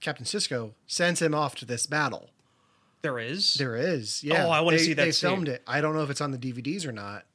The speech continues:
Speaker 1: but
Speaker 2: I need to check 'cause I got the Blu-ray and there's a ton of special features in that thing
Speaker 1: Yeah.
Speaker 2: that I haven't dove into yet.
Speaker 1: Same here.
Speaker 2: I'm gonna find it.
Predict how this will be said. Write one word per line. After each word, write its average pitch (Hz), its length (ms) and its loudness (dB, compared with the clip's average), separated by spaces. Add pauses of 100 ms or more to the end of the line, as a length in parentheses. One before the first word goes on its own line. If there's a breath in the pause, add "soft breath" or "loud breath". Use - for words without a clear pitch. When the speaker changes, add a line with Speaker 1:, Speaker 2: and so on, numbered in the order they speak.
Speaker 1:
but 113 240 -8
Speaker 2:
I 139 100 0
need 139 160 -2
to 135 40 -8
check - 240 -6
'cause 120 140 -8
I 120 80 -2
got 139 160 0
the - 40 -8
Blu-ray 139 580 -2
and 120 160 -4
there's 120 220 -4
a 123 60 -12
ton - 180 -8
of 123 80 -8
special 123 300 -6
features 127 320 -8
in 139 60 -4
that 135 160 -4
thing 139 120 -2
Speaker 1:
Yeah. 123 60 -4
Speaker 2:
that 120 100 -4
I 117 100 -2
haven't 120 280 -4
dove 113 180 -8
into 113 260 -10
yet. 98 300 -14
Speaker 1:
Same 151 220 -2
here. 139 140 -4
Speaker 2:
I'm 135 200 2
gonna 117 160 -2
find 113 360 -6
it. 76 180 -14